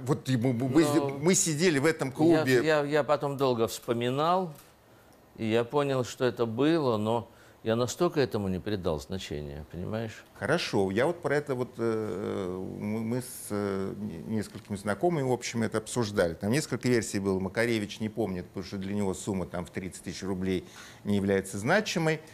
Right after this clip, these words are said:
Speaker 2: Да не в
Speaker 1: А,
Speaker 2: этом дело.
Speaker 1: а в чем?
Speaker 2: Это
Speaker 1: Вот,
Speaker 2: был,
Speaker 1: э,
Speaker 2: был какой-то совершенно есе-, естественный, э, ну, это, мне кажется, это совершенно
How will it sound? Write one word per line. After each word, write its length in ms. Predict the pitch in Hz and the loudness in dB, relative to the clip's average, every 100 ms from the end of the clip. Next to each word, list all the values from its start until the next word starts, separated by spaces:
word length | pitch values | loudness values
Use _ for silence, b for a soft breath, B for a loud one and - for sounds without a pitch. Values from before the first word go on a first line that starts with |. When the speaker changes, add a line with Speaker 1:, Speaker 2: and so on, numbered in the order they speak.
| B 113 | B -2
Speaker 2:
Да 120 | 135 | 2
не 100 | 135 | 4
в 40 | |
Speaker 1:
А, 40 | 139 | 4
Speaker 2:
этом 220 | 156 156 | 2 0
дело. 460 | 143 160 110 82 65 | 0 2 2 0 -2
Speaker 1:
а 80 | 117 | -4
в 80 | - | -2
чем? 360 | - 190 101 80 - | 2 4 2 -2 -6
Speaker 2:
Это 160 | 135 113 | -2 0
Speaker 1:
Вот, 80 | 151 | 2
Speaker 2:
был, 100 | 165 | 2
Speaker 1:
э, 60 | 156 | 0
Speaker 2:
был 140 | 165 | 0
какой-то 320 | 170 160 170 | -2 -2 -2
совершенно 440 | - 160 - 180 165 | -2 -2 0 0 0
есе-, 460 | 139 143 147 160 | -2 -4 -4 -4
естественный, 960 | 139 151 - 180 160 - 139 135 127 117 B B B B - | -2 -4 -2 0 -2 -2 -6 -2 -2 -4 B B B B -14
э, 540 | 87 110 104 92 87 76 87 - - - - - - - - 113 | -6 -2 0 0 -4 -8 -12 -14 -18 -20 -20 -20 -20 -20 -14 -8
ну, 80 | |
это, 140 | 135 - 98 - - - B B B - - - - - - - | -6 -6 -12 -16 -20 -20 B B B -20 -20 -20 -20 -20 -20 -14
мне 160 | 87 131 | -8 -2
кажется, 300 | 170 143 151 | -2 -2 -4
это 80 | - | -6
совершенно 460 | 143 - 170 156 | -8 -4 -2 -2